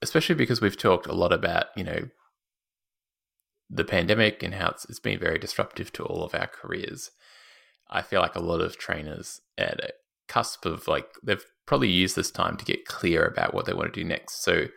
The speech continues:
where would you like to head next with your business or career?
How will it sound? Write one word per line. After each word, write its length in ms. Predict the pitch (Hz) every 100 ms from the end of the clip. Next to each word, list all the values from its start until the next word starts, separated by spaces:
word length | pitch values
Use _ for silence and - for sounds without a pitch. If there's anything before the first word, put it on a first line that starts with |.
| - - -
where 160 | 107
would 200 | 120 95
you 220 | 87 90 87
like 320 | 82 82 -
to 240 | - 87
head 260 | - 90 -
next 320 | 82 - -
with 160 | - -
your 420 | 80 80 76 - - 123 -
business 480 | 127 - 113 113 -
or 460 | 92 87 87 95 _ -
career? 520 | - - - -